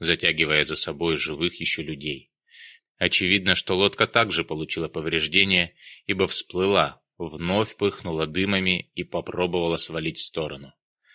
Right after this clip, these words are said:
Вдалеке её напарница легла на параллельный курс эскадре, легко уходя вперёд с очевидным намерением нырнуть там под воду и дожидаться в засаде,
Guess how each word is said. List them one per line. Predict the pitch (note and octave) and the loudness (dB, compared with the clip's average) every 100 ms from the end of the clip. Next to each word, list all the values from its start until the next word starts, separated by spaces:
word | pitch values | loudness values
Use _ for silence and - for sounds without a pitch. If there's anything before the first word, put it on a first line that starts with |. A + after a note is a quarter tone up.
| _ - | _ -8
Вдалеке | F#2 F2 F#2+ - C3+ | -2 2 2 2 6
её | A2 F2 | 8 6
напарница | E2+ E2 F2+ F2+ F#2+ - | 4 2 2 2 0 0
легла | E2+ E2 F#2 | 0 2 2
на | G2 | 2
параллельный | - F2 E2 F2+ F#2+ F2+ | 2 2 4 2 0 -2
курс | F2+ F2 - | -2 -2 -2
эскадре, | A2 - - F2 D2+ - - _ _ _ - | 0 0 2 0 0 -6 -20 _ _ _ -4
легко | E2+ - B2 A#2 | -4 -2 2 2
уходя | F2 F2+ E2 E2 | 2 0 0 0
вперёд | - E2 F2+ G2 | -2 0 2 2
с | - | 2
очевидным | F#2 G#2+ A#2 A2+ G#2+ | 0 0 0 -2 0
намерением | G2 G2 G2 F#2+ F#2+ F2+ F2+ | 2 4 6 6 4 4 0
нырнуть | F2+ F2 F2+ - | -2 0 -4 -2
там | - F#2 G2 | 2 2 2
под | G2 G2 | -4 0
воду | G#2 F2 D2 - | 0 0 -2 -10
и | F2 | -4
дожидаться | E2+ E2 E2 F2+ F2 D2+ | 0 0 2 2 2 -2
в | |
засаде, | D#2+ E2 - D#2+ C#2+ - | -2 0 2 0 -4 -14